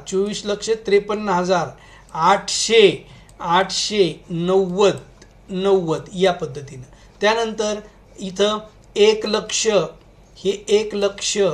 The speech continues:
पंचवीस हजार, हे पंचवीस हजार सातशे एक, सातशे एक.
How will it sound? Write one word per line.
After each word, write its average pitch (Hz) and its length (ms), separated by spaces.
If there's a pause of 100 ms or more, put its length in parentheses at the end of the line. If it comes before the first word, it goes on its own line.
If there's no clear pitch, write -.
(420)
पंचवीस 208 640
हजार, 175 380 (260)
हे 190 100
पंचवीस 202 720
हजार 160 340 (340)
सातशे 185 540 (140)
एक, 208 300 (340)
सातशे 190 600
एक. 185 260